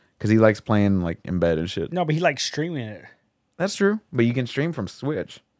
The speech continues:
Speaker 2: Right, but I feel like he rather finds it easier to stream from his P C than anything
Speaker 1: Uh,
Speaker 2: else,
Speaker 1: I
Speaker 2: you
Speaker 1: think
Speaker 2: know?
Speaker 1: I, I would agree with you on that.
Speaker 2: Yeah.
Speaker 1: I'd agree
Speaker 2: So
Speaker 1: with
Speaker 2: I
Speaker 1: you on
Speaker 2: can
Speaker 1: that.
Speaker 2: see him waiting for the P C version to come out and him doing it that way.
Speaker 1: It's October, by the way, for that.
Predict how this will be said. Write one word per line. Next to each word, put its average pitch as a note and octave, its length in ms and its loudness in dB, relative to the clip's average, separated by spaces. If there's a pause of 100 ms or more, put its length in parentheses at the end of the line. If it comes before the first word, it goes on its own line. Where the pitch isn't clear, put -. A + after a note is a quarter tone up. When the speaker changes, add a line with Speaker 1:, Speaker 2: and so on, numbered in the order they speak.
(140)
Speaker 2:
Right, E3+ 220 0
but B2+ 200 -8 (220)
I C#3 80 0
feel E3 160 2
like C#3 140 4
he D#3+ 200 -2
rather C3 400 0 (280)
finds C#3 260 0
it B2 80 -6
easier C3 320 -2
to A#2 80 -6
stream B2 340 -6
from A2+ 360 -8
his A2 140 -12
P A2+ 200 -14
C A#2 240 -10
than G#3+ 100 -2
anything A#3+ 380 -4
Speaker 1:
Uh, A#3+ 60 -4
Speaker 2:
else, A#3+ 80 -8
Speaker 1:
I - 40 -4
Speaker 2:
you A3+ 60 -6
Speaker 1:
think E3 160 0
Speaker 2:
know? D3 80 -6
Speaker 1:
I, D#3 180 -4
I C#3+ 40 2
would A2+ 120 2
agree F2 180 -2
with D#2+ 160 -4
you E2+ 60 -4
on D#2 100 -6
that. D#2+ 120 -6
Speaker 2:
Yeah. G#2+ 240 -8 (100)
Speaker 1:
I'd - 80 -8
agree F#2+ 140 -8
Speaker 2:
So C2 60 -4
Speaker 1:
with C3 60 -2
Speaker 2:
I C3 40 2
Speaker 1:
you - 60 2
on - 20 0
Speaker 2:
can - 80 -4
Speaker 1:
that. B2+ 60 -4
Speaker 2:
see F3 140 2
him D3 120 2
waiting B2+ 260 4
for C3+ 80 -6
the A2+ 120 -6
P A2+ 180 -8
C A2+ 240 -8
version G#2+ 380 -8
to G#2 40 -10
come G#2+ 180 -10
out A2 180 -8
and G#2+ 120 -12
him A2+ 160 -8
doing A2+ 180 -2
it G#2+ 120 -8
that A2+ 160 -4
way. A2+ 80 -4
Speaker 1:
It's A2+ 80 0
October, F#2+ 480 4
by C#2 180 -4
the A1 100 -6
way, G#1+ 200 -8
for F2 140 -12
that. C2+ 220 -8